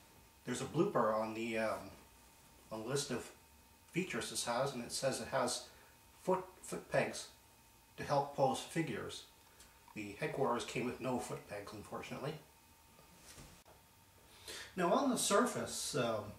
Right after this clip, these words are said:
the headquarters is a very long, sort of angular, open-ended, uh, headquarters, um, kind of bland on the surface.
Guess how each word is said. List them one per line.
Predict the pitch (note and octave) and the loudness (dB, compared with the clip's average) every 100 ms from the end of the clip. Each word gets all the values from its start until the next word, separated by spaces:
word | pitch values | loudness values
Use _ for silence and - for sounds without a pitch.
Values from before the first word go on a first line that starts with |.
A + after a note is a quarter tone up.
| - - | -18 -8
the | B2 | 0
headquarters | - - C#3+ C#3+ D#3+ C#3 | 0 6 8 8 6 4
is | C3+ B2+ | 2 2
a | A#2+ - - - - - - - - - - - | 0 -2 -8 -18 -20 -20 -20 -20 -20 -20 -20 4
very | C3+ E3 B2+ | 8 10 8
long, | A#2 A#2 A#2 B2+ C3+ - - - - | 6 2 2 0 -2 -8 -20 -20 -10
sort | - B2 | -2 0
of | A#2+ - | 0 -2
angular, | C#3+ D#3 C#3+ C3 B2+ B2 - - - - C#3+ | 0 4 6 6 4 0 -6 -18 -20 0 6
open-ended, | F3 - A2+ D3+ C#3+ A2 A2 C#3 A#2 | 6 6 4 4 2 0 -2 -4 -2
uh, | G#2+ G#2 - | -2 -2 2
headquarters, | E3 E3+ A#2 A2 A2 C#3 - - - - - - - | 2 2 -2 -2 0 -2 -4 -14 -20 -20 -20 -18 -4
um, | A#2+ A#2+ A2 G#2+ - - - - - - | 0 0 0 -6 -10 -20 -20 -20 -16 -4
kind | D#3 - | 0 0
of | |
bland | - C#3+ F3 A#2+ | 2 4 4 4
on | A#2 | 2
the | A#2 | 0
surface. | - A3 A#3 A#2 - | 4 4 4 0 -4